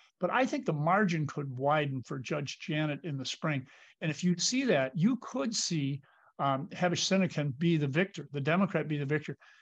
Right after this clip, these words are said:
And that would be a canary in the coal mine, which is an ugly situation for the Republicans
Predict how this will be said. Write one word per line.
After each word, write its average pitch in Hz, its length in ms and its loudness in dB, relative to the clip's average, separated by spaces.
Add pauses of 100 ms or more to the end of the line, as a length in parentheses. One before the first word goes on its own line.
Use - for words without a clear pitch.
(140)
And 147 180 -6
that 220 260 4
would 175 180 4
be 160 300 2
a 151 40 -12
canary 175 300 0
in 156 40 2
the 147 60 0
coal 160 180 2
mine, 143 240 0
which 139 180 -2
is 135 140 -4
an 139 140 -6 (100)
ugly 185 280 2
situation 147 760 0
for 143 160 -8
the 131 60 -8
Republicans 139 720 -2